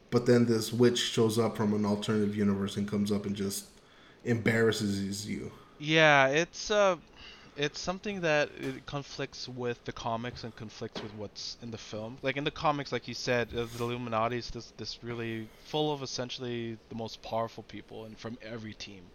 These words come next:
Speaker 2: I mean, you have, like, Charlie
Speaker 1: Yeah.
Speaker 2: Xavier, you have, like, T-, T-, T'Challa, you have Iron Man,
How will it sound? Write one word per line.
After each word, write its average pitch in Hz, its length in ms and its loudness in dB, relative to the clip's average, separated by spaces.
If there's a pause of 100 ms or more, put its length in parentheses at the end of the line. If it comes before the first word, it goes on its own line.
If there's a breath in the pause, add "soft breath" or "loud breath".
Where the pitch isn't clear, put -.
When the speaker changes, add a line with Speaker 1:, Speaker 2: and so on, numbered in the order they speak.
(260)
Speaker 2:
I 101 60 -8
mean, 107 120 -8
you 107 60 -4
have, 104 80 -4
like, 104 160 -8
Charlie 143 320 4
Speaker 1:
Yeah. - 120 0
Speaker 2:
Xavier, 127 360 -2
you 117 140 -2
have, 104 180 -4 (420 loud breath)
like, 113 140 -4
T-, - 280 -6 (200)
T-, 123 80 -4
T'Challa, 123 580 2
you 117 120 -4
have 113 160 0
Iron 123 380 2
Man, 87 300 -6